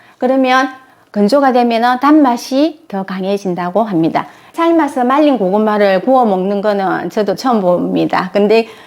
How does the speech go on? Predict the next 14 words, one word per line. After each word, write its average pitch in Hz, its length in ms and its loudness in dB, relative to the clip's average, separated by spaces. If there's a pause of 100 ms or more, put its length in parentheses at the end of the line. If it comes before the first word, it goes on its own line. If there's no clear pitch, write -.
(160)
이 277 280 4
요리는 269 360 2
좀 208 160 -2
쉬울 240 280 2
것 220 80 0
같다는 185 380 -4
생각을 185 420 -4
했습니다. 175 800 -4
어떤 220 280 2
양념도 247 420 4
들어가지 202 460 -2
않고 180 500 -2
간편해 247 600 2
보였습니다. 180 680 -2